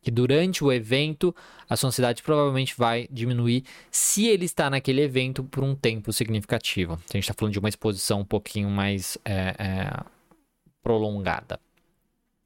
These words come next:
desse experimento. E o que você aprendeu fazendo o experimento, né?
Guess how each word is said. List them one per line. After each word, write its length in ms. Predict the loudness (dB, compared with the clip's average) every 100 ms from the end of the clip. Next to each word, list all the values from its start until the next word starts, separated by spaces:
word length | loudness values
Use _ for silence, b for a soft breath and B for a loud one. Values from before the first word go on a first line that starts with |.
| _ -6
desse 240 | -4 -2
experimento. 640 | -2 -2 -2 -4 -6 -14 B B B B _ 2
E 80 |
o 60 | 2
que 100 | 4
você 240 | 2 4
aprendeu 600 | 0 2 0 4 4 4 -2 _ -2
fazendo 460 | 0 2 0 2
o 40 | 0
experimento, 680 | 2 0 2 -2 -2 -8 -20 _ -4
né? 220 | -2 -2